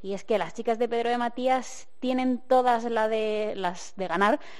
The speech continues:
por así decirlo, y, pero aún así tienen que mantener la distancia con Fiji, que tiene diecisiete puntos en la clasificación, y con China, que tiene trece,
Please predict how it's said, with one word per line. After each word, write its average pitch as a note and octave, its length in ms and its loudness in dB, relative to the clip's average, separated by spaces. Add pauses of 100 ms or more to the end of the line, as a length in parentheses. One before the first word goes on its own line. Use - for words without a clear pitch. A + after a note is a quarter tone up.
(120)
por G3+ 100 -2
así G#3 140 0
decirlo, B3 400 6
y, A3 220 0
pero G3+ 220 2
aún G#3 120 2
así G3+ 180 -2
tienen C4+ 280 -2
que B3+ 80 0
mantener B3 420 -2
la B3 140 4
distancia G3+ 500 -2
con F#3 220 0
Fiji, A#3 380 -4
que G3+ 120 -2
tiene G#3 260 -4
diecisiete G3 460 -4
puntos A#3 240 -4
en A#3 140 -2
la A#3+ 80 2
clasificación, A#3 760 -2 (300)
y A#3 80 -8
con A3 220 2
China, A#3 260 -2
que F#3 120 -4
tiene A3 260 -2
trece, G#3+ 420 0